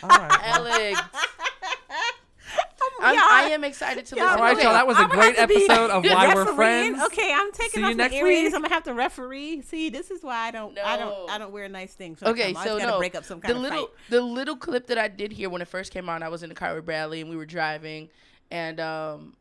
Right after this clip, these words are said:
Speaker 2: I looked at my phone and I was like, "Wait a minute, what is the Carters?" And I saw the post, and this was, like, an hour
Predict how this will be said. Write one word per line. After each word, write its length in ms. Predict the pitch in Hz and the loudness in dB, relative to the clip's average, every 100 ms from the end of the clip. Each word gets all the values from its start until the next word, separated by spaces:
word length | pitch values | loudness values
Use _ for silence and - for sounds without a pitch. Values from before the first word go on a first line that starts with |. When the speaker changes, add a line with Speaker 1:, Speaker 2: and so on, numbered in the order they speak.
| - | -4
Speaker 2:
I 100 | 202 | -4
looked 180 | 196 208 | -2 -8
at 80 | 185 | -10
my 100 | 180 | -8
phone 260 | 196 196 | -6 -6
and 80 | 185 | -6
I 100 | 175 | -6
was 160 | 175 170 | -8 -8
like, 440 | 170 160 151 - _ _ _ | -8 -8 -10 -16 _ _ _
"Wait 200 | 175 208 | -10 -8
a 20 | |
minute, 320 | 175 156 - - | -8 -10 -14 -14
what 200 | 175 208 | -8 -8
is 80 | 220 | -8
the 80 | 196 | -14
Carters?" 680 | - 190 202 147 143 - _ _ _ _ _ _ _ | -6 -6 -6 -10 -14 -20 _ _ _ _ _ _ _
And 160 | - 180 | -8 -4
I 100 | 170 | -4
saw 260 | - 185 170 | -2 -2 -4
the 100 | 156 | -8
post, 260 | 202 196 | -10 -10
and 120 | 180 | -10
this 120 | 196 196 | -10 -10
was, 140 | 165 | -10
like, 160 | 170 165 | -10 -10
an 140 | 151 | -8
hour 380 | 170 170 160 | -6 -6 -6